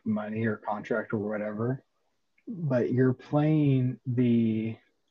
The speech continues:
championship on the other, like, on the north region of the U S A, of America,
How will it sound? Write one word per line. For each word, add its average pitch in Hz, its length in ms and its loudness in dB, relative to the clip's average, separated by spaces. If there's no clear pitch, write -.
championship 117 1120 0
on 117 180 -2
the 110 160 -4
other, 123 440 0
like, 120 300 -6
on 143 140 4
the 127 80 4
north 127 400 4
region 117 540 4
of 110 180 2
the 110 100 2
U 110 240 2
S 107 180 -8
A, 107 180 -2
of 110 240 -4
America, 113 720 4